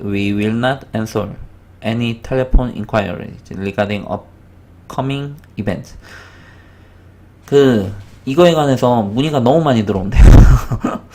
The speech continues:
그러니까 아마 그 전화 받는 분이 그렇게 아마 많지는 않을 거예요. 그 이제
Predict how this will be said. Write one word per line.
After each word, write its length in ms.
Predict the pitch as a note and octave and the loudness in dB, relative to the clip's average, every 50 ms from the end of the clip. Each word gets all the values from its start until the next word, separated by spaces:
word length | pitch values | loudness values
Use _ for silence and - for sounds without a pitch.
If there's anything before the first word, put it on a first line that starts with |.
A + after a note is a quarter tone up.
| - - - - - - - - - - - - - - - | -20 -20 -20 -20 -20 -20 -20 -20 -20 -20 -20 -20 -20 -20 -10
그러니까 180 | - - B2 A#2 | -2 2 4 4
아마 360 | A2+ A#2+ B2 A#2+ A2+ G#2+ G2+ G2 - | 6 6 4 4 4 2 0 -4 -8
그 340 | - - A#2 G#2+ G#2 G2+ G2 - | -6 -4 -2 -2 -2 -2 -4 -4
전화 340 | - B2+ B2 B2 A#2+ A2 - | -2 0 2 2 2 2 2
받는 280 | - - A#2+ B2+ B2+ | 2 0 2 0 -2
분이 720 | B2+ A#2+ A2+ A2 F#2 - - - - A2+ A2 G#2+ G2+ G2 - | 0 0 -2 -2 -4 -8 -14 -10 -6 -4 -2 -2 -4 -6 -6
그렇게 280 | - A2+ G#2+ - A#2 | -8 -8 -4 -2 0
아마 240 | G#2+ G2 G2+ G2+ G2+ | 0 0 0 0 -2
많지는 440 | G2+ G2 G2 G#2+ - - C#3+ B2+ A2+ | -2 -2 -4 -4 -2 -4 -2 -2 -2
않을 240 | F#2+ F#2+ G2+ G#2 - | -2 -2 -4 -6 -4
거예요. 360 | - G2 F#2+ F#2+ G2+ B2 - - - | -4 -4 -4 -4 -8 -10 -12 -14 -12
그 100 | - A2 | -8 -8
이제 460 | A2 G#2 G2+ G#2 G#2 G2 G2 G#2 A2 | -6 -6 -6 -6 -6 -6 -8 -10 -12